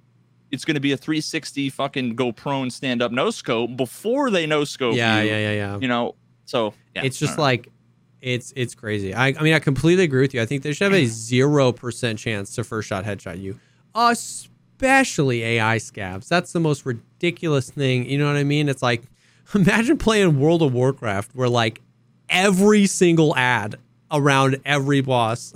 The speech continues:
Speaker 2: <laughs> had the ability to one shot kill you in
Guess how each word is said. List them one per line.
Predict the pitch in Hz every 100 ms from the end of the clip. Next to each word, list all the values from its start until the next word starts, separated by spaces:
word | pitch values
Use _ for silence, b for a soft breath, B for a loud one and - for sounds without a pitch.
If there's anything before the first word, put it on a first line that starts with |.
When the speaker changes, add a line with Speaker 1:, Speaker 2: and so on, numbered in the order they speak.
| 131
Speaker 2:
<laughs> | -
had | 185 165
the | 156 147
ability | 143 190 160 147 143
to | 135 127 160 -
one | 160 147 170 175
shot | 170 175 156 143
kill | 165 160
you | 170 170 262 202
in | 170 160